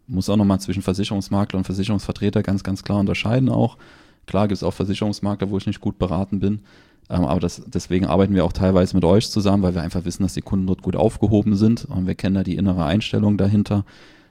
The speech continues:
Ähm, wir wissen, wie die Beratung abläuft. Ja.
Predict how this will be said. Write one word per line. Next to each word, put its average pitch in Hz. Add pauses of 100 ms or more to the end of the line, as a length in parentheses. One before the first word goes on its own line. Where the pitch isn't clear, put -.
(140)
Ähm, 90
wir 90
wissen, 92
wie 92
die 90
Beratung 90
abläuft. - (680)
Ja. 90